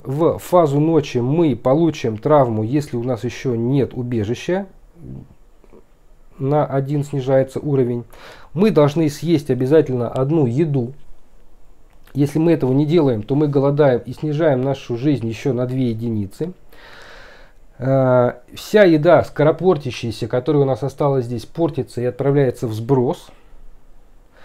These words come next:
Кроме того, в фазу ночи мы сможем переместить наш лагерь в-, на другой соседний участок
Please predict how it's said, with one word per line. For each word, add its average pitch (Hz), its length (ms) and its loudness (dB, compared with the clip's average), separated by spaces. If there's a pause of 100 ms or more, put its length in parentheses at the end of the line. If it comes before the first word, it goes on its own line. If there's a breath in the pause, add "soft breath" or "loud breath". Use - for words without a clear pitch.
(420 loud breath)
Кроме 196 320 6
того, 131 460 2
в 135 500 4
фазу 156 400 4
ночи 175 340 2
мы 175 200 2
сможем 160 500 2
переместить 143 640 -2
наш 139 300 -2
лагерь 135 400 4
в-, 110 160 -10
на 147 160 2
другой 143 480 0
соседний 131 520 -2
участок 127 680 -6